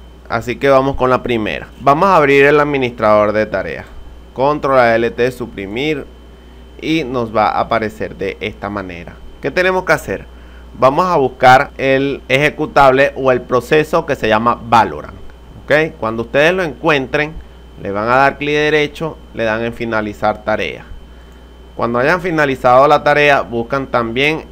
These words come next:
el proceso de Ryok o Ryok.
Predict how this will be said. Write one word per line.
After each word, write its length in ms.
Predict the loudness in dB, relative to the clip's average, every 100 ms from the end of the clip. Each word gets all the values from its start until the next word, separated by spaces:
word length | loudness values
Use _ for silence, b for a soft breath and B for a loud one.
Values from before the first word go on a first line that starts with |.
| -8
el 340 | -2 -2 -2 -10 -10
proceso 720 | -8 -2 -2 -2 0 -2 -2 -6 -4
de 160 | -2 0
Ryok 480 | 0 0 0 -6 -14 -20 -20 -20 -20 -20 -14
o 60 | -10
Ryok. 420 | -2 0 0 -2